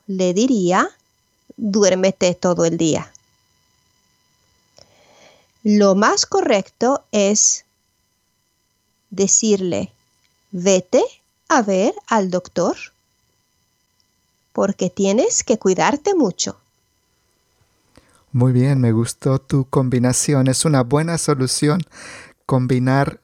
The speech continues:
Speaker 2: las dos primeras opciones. <laughs> "Vete a ver al doctor y cuídate mucho, y cuídate mucho". Estoy de acuerdo contigo, sí, creo que son las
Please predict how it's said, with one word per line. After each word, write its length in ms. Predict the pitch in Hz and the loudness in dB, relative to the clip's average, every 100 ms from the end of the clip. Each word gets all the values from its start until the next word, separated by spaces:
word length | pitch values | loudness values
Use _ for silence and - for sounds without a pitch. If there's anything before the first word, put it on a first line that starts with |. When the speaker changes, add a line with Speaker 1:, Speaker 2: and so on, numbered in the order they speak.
| - | -8
Speaker 2:
las 300 | 123 113 110 | -2 -2 0
dos 220 | 135 - | -2 0
primeras 480 | 139 117 117 117 - | -2 0 0 -2 -4
opciones. 680 | - - 113 107 107 - | -6 -4 -2 -2 -4 -8
<laughs> 1400 | - 220 - - - 320 370 - 226 - - - - _ | -8 -4 -2 -2 -2 -4 -6 -4 -6 -6 -12 -16 -20 _
"Vete 560 | 143 135 147 165 160 - _ - | -6 -4 -2 0 0 -4 _ -4
a 160 | 131 | 0
ver 200 | 131 139 | 2 2
al 140 | 135 123 | 2 0
doctor 680 | 123 120 - 147 226 - _ _ _ _ - | -2 -4 -2 -2 -2 -6 _ _ _ _ -4
y 180 | 117 110 | -4 -4
cuídate 540 | - 131 123 120 113 | -2 0 0 0 -2
mucho, 420 | 101 98 - 123 - | -2 -4 -8 -16 -12
y 80 | 127 | -12
cuídate 460 | - 113 107 - | -4 -2 -2 -4
mucho". 300 | 101 101 - | -6 -6 -6
Estoy 220 | 120 - 311 | -8 -6 -8
de 80 | - | -8
acuerdo 360 | - 156 147 | -4 -2 -2
contigo, 440 | - 113 110 101 101 | -4 -4 -4 -4 -6
sí, 220 | - 117 | -6 -10
creo 300 | - 165 233 | -8 -8 -6
que 120 | 175 | -6
son 380 | - 139 123 127 - - - - _ _ - | -4 -2 -2 -4 -12 -20 -20 -20 _ _ -6
las 540 | 117 113 113 - - | -2 0 -2 -4 -12